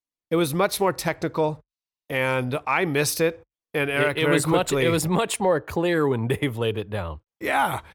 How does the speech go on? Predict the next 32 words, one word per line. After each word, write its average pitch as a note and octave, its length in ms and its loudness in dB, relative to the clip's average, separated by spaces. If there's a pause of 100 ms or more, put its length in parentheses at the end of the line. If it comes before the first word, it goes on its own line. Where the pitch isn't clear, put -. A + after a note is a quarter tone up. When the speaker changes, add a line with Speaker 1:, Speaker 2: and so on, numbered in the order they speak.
(140)
Speaker 1:
yeah, G#3+ 240 4
Speaker 2:
So, C#3 140 4
Speaker 1:
so G#3+ 160 4
Speaker 2:
but, - 80 2
but D3 140 -2
there F3+ 200 2
were, F#3 180 2
there D#3+ 200 0
were F#3 80 2
some D#3 180 0
very D#3+ 340 2
purposeful D3+ 800 -2
offbeats, B2 720 -4 (440)
Speaker 1:
Yeah. E4+ 200 0
Speaker 2:
uh, A#2 240 0
put D3 180 -2
in D#3+ 120 2
there, A#2+ 260 0
which B2+ 160 -4
you F3 80 -4
can D#3+ 140 -2
hear D3+ 180 0
even C#3+ 160 0
on C3 140 0
the A#2 100 -2
original C#3 480 0
demo, G2 460 -4 (340)
which - 380 -2 (320)
I B2 140 -2
think E3+ 440 -4 (340)
you, E3 500 -2 (380)
well, C3+ 220 -2